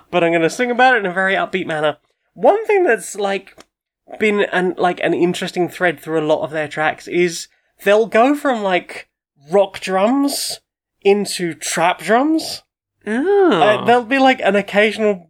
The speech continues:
Speaker 1: back, uh, like, a l-, l-, little drop where they'll break from,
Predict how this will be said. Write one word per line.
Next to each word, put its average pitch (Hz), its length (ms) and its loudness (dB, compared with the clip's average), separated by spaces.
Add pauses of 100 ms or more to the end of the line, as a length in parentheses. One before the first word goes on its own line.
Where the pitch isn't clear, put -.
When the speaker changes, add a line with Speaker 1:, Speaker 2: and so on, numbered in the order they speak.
Speaker 1:
back, 175 440 -2
uh, 175 280 -2
like, 180 220 2
a - 60 0
l-, 175 160 0
l-, 175 500 -2
little 165 240 -2
drop 170 440 -2
where 190 160 0
they'll 180 160 0
break 165 460 -4
from, 165 540 -2